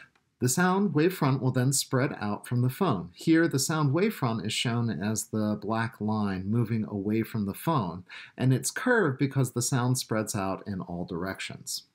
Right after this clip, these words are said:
The wave will move across the room and eventually collide with a wall. It will hit that wall and then reflect back. This is basically an echo. The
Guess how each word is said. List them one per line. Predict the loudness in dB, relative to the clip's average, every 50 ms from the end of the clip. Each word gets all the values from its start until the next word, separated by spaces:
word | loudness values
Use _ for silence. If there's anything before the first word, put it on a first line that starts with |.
| _ _ _ _ -20 -20 -20 -20 _ _ _ _
The | 0 2
wave | 4 4 4 4 2 2
will | 0 2
move | 2 2 2 2
across | 0 -4 -4 -2 0 0 0 0 -2
the | -6 -6
room | -2 0 0 0 0 0 0 -2 -2 -4 -6 _ -4
and | -2 -2
eventually | 0 2 0 0 0 0 0 0 -2 -2
collide | -2 -4 -4 -2 -2 0 0 2 2 2 2 0 0 0
with | -2 -2 -2 -2 -2
a | 0 0 0
wall. | 2 0 0 2 2 0 0 -2 -6 -10 -14 -16 _ _
It | -6 -6 -4 -2
will | -4 -4 -2
hit | 0 -2 -2 0 0
that | -2 -2 0 -2
wall | -2 -2 0 -2 -2 -2 -4 -4
and | -2 -2 -2 0
then | 0 -2 0
reflect | 0 -2 -2 -2 -4 -4 -4 -4 -8 -12 -6
back. | -4 -4 -4 -4 -6 -12 -16 -4
This | -2 0 2 2
is | 0 0 0
basically | 0 2 2 2 2 0 -2 -4 -4 -6 -6 -4 -4 -6 -4
an | -4 -4 -4 -4 -2 -2
echo. | -2 -2 -2 -4 -8 -10 -10 -16 -20 _ _ -20 -20 -20 _ _ _ _
The | 2 4 4 4 4 4 2 2 0